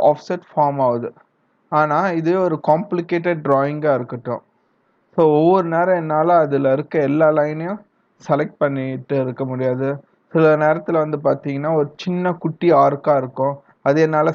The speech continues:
செலக்ட் பண்ண முடியாம இருக்கு, அதுக்கு நான் ஜூம் பண்ணணும், அந்த மாதிரி நிறைய விஷயங்கள் இருக்கு. So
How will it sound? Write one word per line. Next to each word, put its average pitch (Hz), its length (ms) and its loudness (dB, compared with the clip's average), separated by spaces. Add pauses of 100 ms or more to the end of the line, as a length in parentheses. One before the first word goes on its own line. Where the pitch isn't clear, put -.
செலக்ட் 151 360 -4
பண்ண 160 200 -2
முடியாம 135 420 -2
இருக்கு, 135 240 -4
அதுக்கு 135 280 -8
நான் 127 180 -4
ஜூம் 139 280 -2
பண்ணணும், 131 340 -4
அந்த 131 200 -6
மாதிரி 143 160 -4 (380)
நிறைய 160 280 2 (120)
விஷயங்கள் 151 540 -6
இருக்கு. 117 260 -8 (640)
So 175 80 2